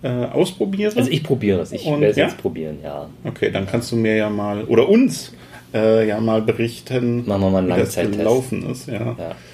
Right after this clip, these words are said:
Speaker 2: Also
Speaker 1: Keine
Speaker 2: ich
Speaker 1: Ahnung. Also ich find's halt eben, man, es, es schadet erstmal nicht. Du bezahlst, glaub ich, initial für das Ding was? Das weiß ich jetzt grad gar
Speaker 2: Nee,
Speaker 1: nicht
Speaker 2: das
Speaker 1: mehr.
Speaker 2: schon nicht mehr. Das, äh,
Speaker 1: Auch schon
Speaker 2: das,
Speaker 1: gestellt,
Speaker 2: das
Speaker 1: okay.
Speaker 2: war mal so. Hätte achtzig Euro gekostet und dann war's sogar so, dass die Leute dann zu wenig gespart haben und dann in dem Sinne nochmal draufgezahlt haben.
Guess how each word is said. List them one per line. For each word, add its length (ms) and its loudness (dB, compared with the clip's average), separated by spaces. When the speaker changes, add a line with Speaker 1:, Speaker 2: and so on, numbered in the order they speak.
Speaker 2:
Also 120 -2
Speaker 1:
Keine 100 4
Speaker 2:
ich 60 4
Speaker 1:
Ahnung. 160 4
Also 140 4
ich 40 -2
find's 220 2
halt 200 2
eben, 360 2
man, 360 0
es, 220 -4
es 140 -2
schadet 420 0
erstmal 540 -2
nicht. 340 -6
Du 100 0
bezahlst, 380 0
glaub 140 -2
ich, 100 -14
initial 340 -4
für 120 -4
das 180 -4
Ding 300 -6
was? 180 -12
Das 140 -10
weiß 100 -2
ich 80 -6
jetzt 140 -8
grad 200 -10
gar 120 -6
Speaker 2:
Nee, 60 8
Speaker 1:
nicht 100 6
Speaker 2:
das 80 2
Speaker 1:
mehr. 80 0
Speaker 2:
schon 100 4
nicht 200 0
mehr. 120 -2
Das, 200 -2
äh, 220 2
Speaker 1:
Auch 120 4
schon 220 0
Speaker 2:
das, 100 -8
Speaker 1:
gestellt, 400 -2
Speaker 2:
das 120 -6
Speaker 1:
okay. 140 2
Speaker 2:
war 160 4
mal 220 0
so. 200 -6
Hätte 280 0
achtzig 280 -6
Euro 200 2
gekostet 360 -2
und 120 -2
dann 80 -2
war's 140 2
sogar 200 4
so, 80 2
dass 140 2
die 80 -2
Leute 260 2
dann 140 -2
zu 120 -4
wenig 200 0
gespart 400 -2
haben 140 -2
und 40 0
dann 140 0
in 80 -2
dem 100 2
Sinne 160 0
nochmal 220 0
draufgezahlt 560 -2
haben. 220 -6